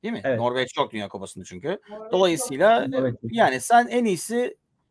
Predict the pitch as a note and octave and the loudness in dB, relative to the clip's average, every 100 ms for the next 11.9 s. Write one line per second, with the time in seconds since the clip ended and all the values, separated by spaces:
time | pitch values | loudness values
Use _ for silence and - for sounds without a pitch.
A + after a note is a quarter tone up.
0 | _ - G#3+ F#3+ G#3 F#3+ F#3 E3+ F#3 F3 | _ -10 -6 4 6 8 6 2 -4 -6
1 | D#3+ F3 F#3 F3+ A3 A#3 - F3+ F#3 E3+ | -2 0 2 2 2 -2 -6 -6 -6 -6
2 | - E3+ E3+ D#3+ D3 D#3+ D#3+ E3 F3+ D#3+ | -4 0 0 0 -4 -2 -2 -2 -4 -10
3 | E3 D3 - G3+ F#3 - _ _ _ - | -4 -2 0 0 0 -2 _ _ _ -14
4 | C3 - D3+ C#3+ E3+ G3+ E3+ C3+ A#2 A2+ | -8 4 4 6 2 2 4 4 4 -4
5 | A2 G#2+ A2+ B2 C3+ B2+ D3 E3 F3 - | -6 -6 -2 0 -2 -2 -4 -4 -4 -6
6 | E3 D#3+ D3+ D#3 E3+ E3+ F#3 _ _ - | -6 -4 -4 -2 -4 -6 -8 _ _ -8
7 | D#3+ D#3+ - G3 G3+ - C3 A2 - B2 | -6 -6 2 4 4 0 -2 -4 -4 -8
8 | G#2+ G#2 G#2+ F3+ - _ _ _ B2 B2 | -6 -6 -6 -8 -10 _ _ _ -10 -8
9 | C#3+ C#3 - C3 B2+ C3+ A#2 B2+ B2+ C3 | -8 -8 -10 -8 -6 -6 -8 -6 -6 -4
10 | C3 A#2 C#3+ A#2+ G#2 D#3 D#3+ - A2 A2+ | -8 -6 -6 -6 -6 -10 -12 -16 -10 -8
11 | A2+ A2 G#2 - C3 C#3 - F3+ D#3 | -8 -10 -12 -8 -4 -4 -2 0 0